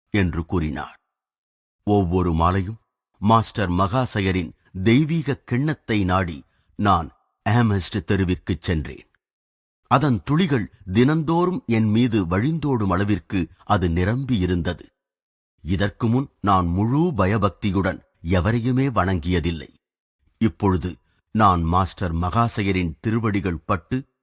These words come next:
புனிதமடைந்த இடங்களில் நடப்பதைக் கூட என் பாக்கியமாக கருதலானேன். "ஐயா, உங்களுக்காகவென்றே நான் தொடுத்த இந்த செண்பக மாலையை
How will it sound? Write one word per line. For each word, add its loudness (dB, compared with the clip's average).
புனிதமடைந்த 0
இடங்களில் -2
நடப்பதைக் -4
கூட -2
என் 0
பாக்கியமாக -2
கருதலானேன். -2
"ஐயா, -2
உங்களுக்காகவென்றே 2
நான் 0
தொடுத்த -2
இந்த 2
செண்பக -2
மாலையை 0